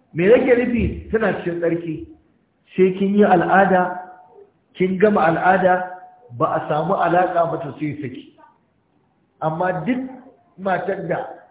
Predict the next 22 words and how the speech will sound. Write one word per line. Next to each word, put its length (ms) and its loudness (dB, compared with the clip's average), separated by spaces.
tana 340 -2
cikin 240 -2
al'ada, 640 -2
to 120 -2
ba 140 4
a 140 -4
sake 220 -6
mace 220 -10
tana 180 -6
cikin 160 -8
al'ada. 500 -6
Ko 240 4
kuma 500 0
ta 180 4
yi 100 6
al'ada, 600 0
ta 120 -2
yi 140 -2
tsarki, 460 -8
an 220 -4
yi 80 2
alaƙa, 720 2